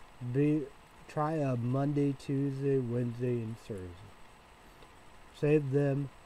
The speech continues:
no, them good energy drink. But YouTube is YouTube, man. You gotta be eighteen plus only. You know the website by now. America Energy. I don't know this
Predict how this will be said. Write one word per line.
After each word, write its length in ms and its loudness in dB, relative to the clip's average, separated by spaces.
no, 220 -4
them 220 -4
good 140 2
energy 340 -4
drink. 240 -16
But 80 4
YouTube 320 2
is 80 2
YouTube, 400 0
man. 220 2
You 60 -2
gotta 200 -2
be 160 -2
eighteen 120 -4
plus 320 -4
only. 220 -4
You 80 -2
know 200 -2
the 120 -4
website 680 -4
by 140 -8
now. 320 -2
America 400 0
Energy. 540 0
I 60 -12
don't 80 -10
know 300 -8
this 100 -10